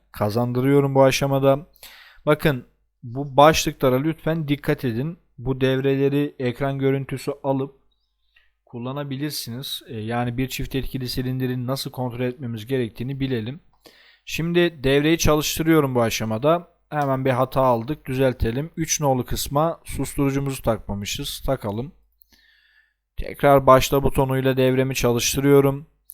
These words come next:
Bakın bu valfi çalıştırdıktan sonra şuradaki ana hatları görüyorsunuz değil mi? Şimdi bu makaralı dört bölü iki valfe bastığım anda silindir ileri hareketini yapacak.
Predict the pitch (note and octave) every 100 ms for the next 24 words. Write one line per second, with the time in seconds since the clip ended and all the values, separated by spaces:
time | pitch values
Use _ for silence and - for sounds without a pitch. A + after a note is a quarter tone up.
0 | _ _ _ - C#3 D#3 C3 A#2 D3 C3+
1 | D#3 E3 E3 - E3+ F3 F#3 _ - C#3
2 | C#3 C#3+ D#3+ D#3 D#3 D#3+ D#3 - E3+ D3+
3 | D3 D#3+ - _ - - - C#3+ C#3+ -
4 | D3+ - C3 C#3 C#3+ C#3+ - C#3+ C#3+ C3+
5 | C3+ A#2+ A2+ A2 C3 E3+ G#2+ - _ _
6 | _ - D3 D3 D3 D#3+ D3 D3 D#3+ D#3+
7 | D#3 C#3 B2 - C#3+ - D#3 C#3+ C3+ -
8 | D3 C#3 B2 A#2 B2+ D#3 - - C3 B2
9 | A#2 C3+ E3 - C#3+ C#3 D#3+ F3 D3 C#3+
10 | C#3 C#3 B2+ B2+ C3 A#2+ - G#2+ B2 -
11 | -